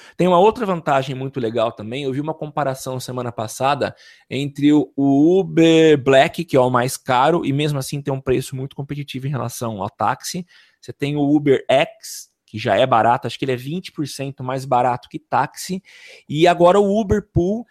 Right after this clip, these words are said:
ele vem com quarenta por cento mais barato que o Uber X.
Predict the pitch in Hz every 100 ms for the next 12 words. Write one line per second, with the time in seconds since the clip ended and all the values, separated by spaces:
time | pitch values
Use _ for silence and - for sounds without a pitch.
0 | _ - 147 156 170 202 208 202 208 190
1 | 180 208 240 240 - 185 - 190 202 190
2 | 156 165 214 233 214 214 202 160 165 -
3 | - - 190 160 170 165 170 135 123 -
4 | - -